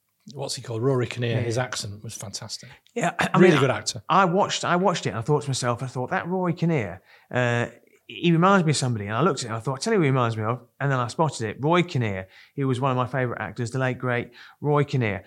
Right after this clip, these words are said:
Speaker 2: Yeah, I, I thought he was, um, I thought he was excellent. Don't spoil the plot lines for me. Um, don't spoil the ending. I don't know whether or not the main characters actually do find love as well. I don't think that was a, uh, close to the truth. But yeah, enjoyable, enjoyable movie. I actually think programmes like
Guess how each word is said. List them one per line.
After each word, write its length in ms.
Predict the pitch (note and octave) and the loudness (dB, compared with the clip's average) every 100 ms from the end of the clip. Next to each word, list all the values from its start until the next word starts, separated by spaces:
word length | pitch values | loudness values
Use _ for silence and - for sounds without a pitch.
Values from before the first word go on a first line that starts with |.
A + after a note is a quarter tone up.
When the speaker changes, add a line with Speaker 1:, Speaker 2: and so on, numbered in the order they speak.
| - | -4
Speaker 2:
Yeah, 220 | F3+ D#3+ - | 0 2 2
I, 260 | A#2+ D#3+ | 2 2
I 40 | E3+ | 2
thought 240 | C#3 A#2 | 2 2
he 180 | B2 A#2 | 2 0
was, 280 | A2+ G#2+ A#2 | -2 -2 -2
um, 300 | G#2 G#2 - | -2 -4 0
I 160 | D#3 | 0
thought 160 | D#3+ C3+ | 0 -2
he 60 | A#2+ | -2
was 120 | A#2 | -2
excellent. 460 | G#2 - A2+ - | -6 -4 -6 -2
Don't 340 | F3 F#3 F3+ - | 0 0 -2 -8
spoil 380 | - D3 C#3 A#2+ | 0 0 2 -2
the 40 | |
plot 240 | C3+ B2 | -2 -2
lines 280 | A2+ A#2 A#2 | 0 -2 -2
for 200 | - A2 | -4 -4
me. 220 | G#2+ A2+ A2+ - | -4 -6 -8 -6
Um, 540 | B2 A#2+ A#2+ A#2+ A#2 A#2 | 0 2 2 2 0 0
don't 160 | D#3 D#3+ | -2 0
spoil 240 | E3 D#3+ | 0 2
the 100 | D3 | 2
ending. 480 | B2+ A#2+ A#2 B2 B2+ - - | 0 -2 -2 -2 -4 -12 -8
I 140 | A2 A#2+ | -2 0
don't 180 | D3+ B2+ | 0 2
know 140 | D3 | 2
whether 260 | C#3+ C3+ C3+ | 2 2 0
or 60 | |
not 240 | C3+ C3+ B2 | 2 0 0
the 40 | |
main 220 | C3+ C3+ | 0 -2
characters 560 | - C3+ A2+ C3+ C3 - B2+ | -2 -4 -4 -4 -4 -4 -8
actually 320 | B2 - A#2+ | -8 -6 -2
do 160 | C3 | 0
find 340 | C3 C3 B2 A#2+ | 0 0 0 0
love 200 | A#2+ A2+ | -2 -2
as 140 | A2+ | -4
well. 200 | A#2 C3 | 0 0
I 60 | - | 0
don't 160 | D3 | -2
think 100 | B2 | -2
that 160 | B2+ - | -6 -4
was 240 | A#2+ G#2+ | -6 -6
a, 260 | A2+ A2 A2 | -4 -4 -4
uh, 160 | A2 G#2 - - - | -6 -8 -12 -18 -12
close 240 | - B2 A#2 | 0 0 0
to 100 | A2+ | -4
the 80 | |
truth. 280 | A2 A#2+ A2 | -2 -2 0
But 160 | D#3+ C#3 - | 0 -2 2
yeah, 160 | F#3 | 4
enjoyable, 680 | D3 D3+ D#3+ F#3+ D#3 C3+ - - - | 4 2 4 4 4 2 0 -12 -4
enjoyable 380 | C#3+ F3+ F3+ | 0 2 4
movie. 260 | E3+ D3+ B2 - | 4 2 0 -4
I 160 | - A#2 | 0 2
actually 300 | - F3 F3+ | 0 -2 -4
think 360 | - A2+ G2+ - | -2 -4 -4 0
programmes 580 | D3+ C#3+ C3+ B2+ B2 | 2 2 2 0 -2
like 460 | C3 C#3 C#3 - | -2 0 -2 -4